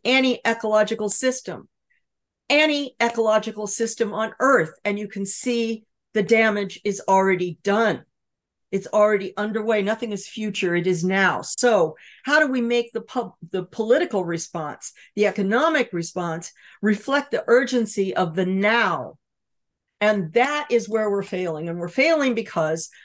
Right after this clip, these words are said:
we look to individual solutions. You go find money and buy a solar panel.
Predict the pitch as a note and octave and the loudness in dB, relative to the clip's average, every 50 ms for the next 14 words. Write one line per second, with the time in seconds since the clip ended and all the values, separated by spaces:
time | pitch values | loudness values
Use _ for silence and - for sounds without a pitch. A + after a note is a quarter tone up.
0 | _ _ - F#3+ G#3 A3 A3 A3 A#3 C4+ C4+ C4+ - - - B3 A3+ A3+ - - | _ _ -8 -4 -2 0 0 2 2 2 2 0 -6 -6 -4 -4 -4 -2 -2 -2
1 | B3 B3 B3 B3+ B3 A3+ A#3+ A#3 A#3 A3+ - A#3+ A3+ A#3 A#3 - - E3 D#3 D#3+ | -2 -2 -2 -4 -4 -2 -2 -2 -2 -2 -2 -2 0 -2 -2 -2 -4 -8 -8 -8
2 | - F#3 A3 C4+ D4 D4 C4+ G#3 A3+ G3 F#3 F3+ F3 E3+ E3 - G#3+ G#3+ A#3+ C4+ | -6 0 2 4 4 4 2 4 4 4 4 4 4 2 2 0 0 0 2 2
3 | B3+ A3 G3 F#3+ F#3 F#3+ G3 F3+ F#3 F3+ E3 - G3+ G3+ G#3 G#3 G3+ G3+ G3 - | 2 0 0 0 -2 -2 -2 -4 -4 -6 -4 -2 0 2 2 2 0 0 -2 -2
4 | G#3+ G#3 G3 F3+ E3+ E3 - - - C#3+ C3 - - | -4 -2 -2 -2 -4 -4 -6 -14 -14 -14 -14 -16 -20